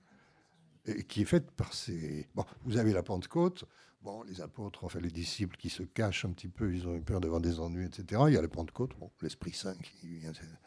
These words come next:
se poser sur eux, et à ce moment-là, ils ressortent et ils se mettent à prêcher la résurrection du Christ en disant, « C'était lui le Fils de Dieu. » Donc je crois que Jésus devient Christ, euh, parce que les autres le disent. Et d'ailleurs, même déjà dans les évangiles, c'est toujours, il le fait dire aux autres.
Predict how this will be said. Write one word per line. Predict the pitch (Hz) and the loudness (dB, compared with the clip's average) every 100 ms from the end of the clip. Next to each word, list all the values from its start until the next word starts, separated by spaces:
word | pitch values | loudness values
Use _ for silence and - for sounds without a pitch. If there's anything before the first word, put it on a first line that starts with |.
| - | -20
se | - | -6
poser | 98 85 | -2 2
sur | 90 95 90 | 2 4 8
eux, | 143 170 - - - | 10 8 2 -16 0
et | - | 6
à | - | 8
ce | |
moment-là, | 117 87 139 101 | 8 6 4 4
ils | 110 | 4
ressortent | 92 90 - 156 - | 6 6 8 8 8
et | |
ils | 90 | -2
se | - | 0
mettent | 113 135 | 2 2
à | - | -2
prêcher | - 87 - 143 - - - - | -2 -2 4 4 2 -8 -18 -2
la | 101 | 4
résurrection | 92 90 80 - | 4 4 2 0
du | 82 | -4
Christ | - 156 | 0 0
en | 98 | 2
disant, « | 95 | 0
C'était | 110 113 92 | -2 -2 0
lui | 87 120 | 0 0
le | |
Fils | - 90 | -2 -4
de | 98 | -4
Dieu. » | 87 90 - - - - - - - | -2 -4 -6 -18 -20 -20 -18 -16 8
Donc | 135 104 | 8 10
je | 113 | 4
crois | - 175 | 8 8
que | |
Jésus | 135 117 151 | 8 6 4
devient | 107 113 107 | 6 6 6
Christ, | - 175 - - 113 | 6 4 4 -4 0
euh, | 101 95 - _ - - - - | 0 0 -10 _ -20 -20 -16 4
parce | 165 - - | 4 4 4
que | 175 | 6
les | 123 | 6
autres | 156 - | 4 2
le | 107 | 0
disent. | 110 90 | 0 2
Et | 110 | 6
d'ailleurs, | 151 165 139 | 8 6 4
même | 123 180 180 | 4 6 6
déjà | 135 123 135 | 4 2 0
dans | 123 | 2
les | 98 98 | 0 0
évangiles, | 98 104 165 | 0 0 0
c'est | - 110 | -2 -4
toujours, | - 170 170 156 | -2 0 2 2
il | 120 | 4
le | 120 | 4
fait | - 160 | 6 4
dire | 175 139 | 6 8
aux | 123 | 8
autres. | 123 117 - | 8 6 -4